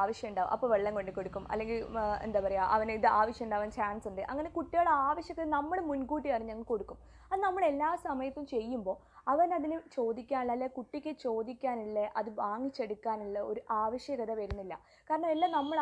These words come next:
അറിഞ്ഞ് ചെയ്തു കൊടുക്കുകയാണ്. അപ്പോൾ ഒരു കമ്മ്യൂണിക്കേഷൻ്റെ need, എന്തെങ്കിലും ആവശ്യം ആ കുട്ടി നമ്മളടുത്ത് വന്ന് പറയേണ്ടതോ അല്ലെങ്കിൽ express ചെയ്യേണ്ട ഒരു need വരുന്നില്ല. അപ്പോൾ സ്വാഭാവികമായും കുട്ടി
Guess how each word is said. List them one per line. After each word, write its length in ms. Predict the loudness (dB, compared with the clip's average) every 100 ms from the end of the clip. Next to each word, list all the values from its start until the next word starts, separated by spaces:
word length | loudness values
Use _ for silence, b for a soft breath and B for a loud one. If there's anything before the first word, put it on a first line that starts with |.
| 0
അറിഞ്ഞ് 280 | 0 -2 -2 -4
ചെയ്തു 220 | -2 0
കൊടുക്കുകയാണ്. 420 | 0 -2 -4 -8 -8 -6
അപ്പോൾ 140 | -2
ഒരു 60 | -2 -2
കമ്മ്യൂണിക്കേഷൻ്റെ 800 | -2 -2 -2 -2 -6 -4 -2 -2 0
need, 380 | 0 0 -2 -4 B B -4
എന്തെങ്കിലും 420 | -2 -2 -2 -2 -2 0 2
ആവശ്യം 420 | 0 -2 -4 -2
ആ 40 | -4 -6
കുട്ടി 220 | -8 -4 -4
നമ്മളടുത്ത് 440 | -2 -2 -2 -2 -2
വന്ന് 180 | -2 0 2
പറയേണ്ടതോ 540 | 2 0 0 -2 -2 -4
അല്ലെങ്കിൽ 260 | -6 -4 -6
express 340 | -6 -2 0
ചെയ്യേണ്ട 220 | 0 -4 -4
ഒരു 60 | -2
need 260 | -2 0 0 0
വരുന്നില്ല. 300 | -2 -8 -10 B B -6
അപ്പോൾ 160 | -4 -4 -2
സ്വാഭാവികമായും 920 | 0 2 2 2 0 0 0 -2 -4 B B -10
കുട്ടി 320 | -10 _ -8